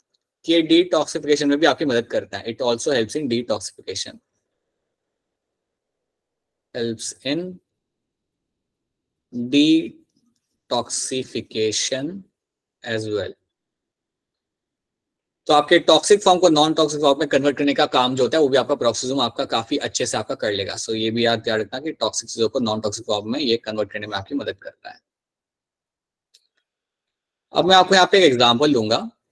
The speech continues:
आपके cell के अंदर एक substance बनता है, कभी बा-,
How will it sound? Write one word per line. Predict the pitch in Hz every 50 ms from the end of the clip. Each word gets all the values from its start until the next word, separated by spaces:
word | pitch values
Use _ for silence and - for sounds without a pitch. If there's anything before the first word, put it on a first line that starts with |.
| _ _ _ - _ _ _ _ -
आपके | 143 147 160 160 - - - 220
cell | 208 - - - 175 147 151 175
के | 175 - 220
अंदर | 202 180 170 165 170 175 180
एक | 147 165 165 160 -
substance | - - 147 131 - - - - 170 170 165 - -
बनता | 139 127 120 113 - 123
है, | 139 180 196 - _ _
कभी | - 135 127 135 139
बा-, | 131 123 127 123